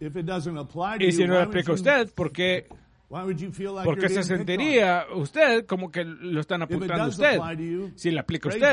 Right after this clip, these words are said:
Speaker 2: usted,
Speaker 1: Lord.
Speaker 2: alabado sea el Señor.
Speaker 1: Here's your opportunity
Speaker 2: Aquí está su
Speaker 1: to surrender
Speaker 2: oportunidad
Speaker 1: and
Speaker 2: de
Speaker 1: say, "God,
Speaker 2: rendirse y
Speaker 1: change me."
Speaker 2: decir, "Señor, cámbiame."
Speaker 1: Repentance is a hard thing to
Speaker 2: La,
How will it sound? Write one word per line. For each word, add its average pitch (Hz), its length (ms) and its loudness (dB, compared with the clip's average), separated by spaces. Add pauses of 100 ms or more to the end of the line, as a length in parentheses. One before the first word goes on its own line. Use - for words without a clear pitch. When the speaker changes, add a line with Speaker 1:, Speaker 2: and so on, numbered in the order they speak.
(100)
Speaker 2:
usted, 233 80 -2
Speaker 1:
Lord. 220 240 -8
Speaker 2:
alabado 202 500 4
sea 196 140 -2
el 165 80 -4
Señor. 143 440 -4 (680)
Speaker 1:
Here's 175 180 -8
your 180 160 -6
opportunity 180 400 -8
Speaker 2:
Aquí 185 200 2
está 190 180 2
su 160 60 0
Speaker 1:
to 208 80 4
surrender - 120 -2 (200)
Speaker 2:
oportunidad 233 400 4
Speaker 1:
and 185 60 0
Speaker 2:
de 190 60 2
Speaker 1:
say, - 80 0
"God, 165 60 0
Speaker 2:
rendirse 247 300 -2
y - 20 -4
Speaker 1:
change 220 120 2
me." 196 60 2
Speaker 2:
decir, 170 460 -2 (160)
"Señor, 180 580 4
cámbiame." 196 600 0
Speaker 1:
Repentance 160 460 -12
is 120 100 -18
a 110 80 -12 (100)
hard 143 180 -12
thing 151 140 -12
to 180 160 -4
Speaker 2:
La, 170 160 2